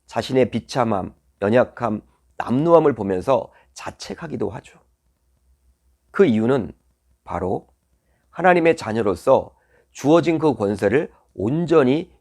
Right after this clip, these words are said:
신뢰하지 못하기 때문입니다. 뭐라 할까요? 흔들리는 믿음이라고 해야만 할까요?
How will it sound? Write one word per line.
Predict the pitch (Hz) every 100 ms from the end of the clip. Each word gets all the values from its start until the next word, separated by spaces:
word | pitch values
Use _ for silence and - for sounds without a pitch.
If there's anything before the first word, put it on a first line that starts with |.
| _
신뢰하지 | - - 208 196 143 98 101 131 _ _ -
못하기 | 92 - 95 85 95 127 _ _ -
때문입니다. | 127 160 - - - - _ _ _ _ _ _ _ _ _ _ _ _
뭐라 | 101 110 117
할까요? | 90 - 85 110 - _ _ _ _ _ _ _ _ _ _
흔들리는 | - 214 220 208 180 160
믿음이라고 | 120 107 135 123 110 104 104
해야만 | 147 131 101
할까요? | 85 - - -